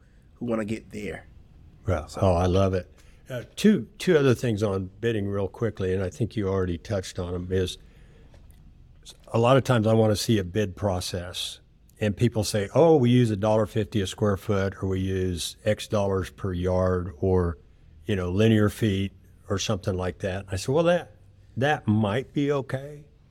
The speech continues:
Speaker 2: When was the last time you jumped into that dollar fifty a square foot and analyzed it? And of course, with all the changes in the last three years, they're changing every time you do it. So that,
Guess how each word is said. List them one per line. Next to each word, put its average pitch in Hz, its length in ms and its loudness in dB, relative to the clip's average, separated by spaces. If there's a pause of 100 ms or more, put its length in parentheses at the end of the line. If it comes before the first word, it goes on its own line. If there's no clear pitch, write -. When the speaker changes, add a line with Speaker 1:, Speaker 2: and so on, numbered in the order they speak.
(760)
Speaker 2:
When 151 260 -2
was 131 140 2
the 110 80 4
last 113 320 2
time 117 240 4
you 104 120 2
jumped 107 380 0
into 117 280 0
that 98 260 -4
dollar 101 240 2
fifty 101 340 -4
a 92 60 -4
square 98 300 -2
foot 107 340 0
and 95 100 -2
analyzed 90 640 -4
it? 87 100 -18 (320)
And 98 100 -2
of 90 60 -4
course, 104 260 0
with 104 80 2
all 101 160 2
the 90 120 -2
changes 95 340 -2
in 87 60 -4
the 90 60 -4
last 95 300 -4
three 98 180 -2
years, 90 280 -2
they're 92 140 -4
changing 92 420 -4
every 90 220 -4
time 90 260 -2
you 82 100 -4
do 92 200 -2
it. - 160 -10
So 95 240 -2
that, 92 200 -4